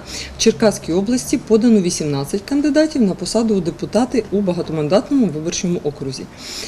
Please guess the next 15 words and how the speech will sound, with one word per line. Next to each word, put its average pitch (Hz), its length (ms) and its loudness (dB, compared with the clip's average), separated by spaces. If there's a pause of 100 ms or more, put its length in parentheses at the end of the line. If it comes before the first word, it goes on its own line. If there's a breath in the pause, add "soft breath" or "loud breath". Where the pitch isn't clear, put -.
(220 loud breath)
Уманська 285 420 6
організація 196 960 2
Всеукраїнського 247 760 4
об'єднання 170 500 2
«Свобода», 156 560 0 (400 loud breath)
подано 254 380 6
двадцять 175 480 2
два 135 260 -4
кандидата. 135 600 -6 (400 loud breath)
Уманська 285 420 8
міська 202 320 4
організація 196 600 2
Всеукраїнського 190 720 2
об'єднання 160 520 0
«Батьківщина», 156 800 -2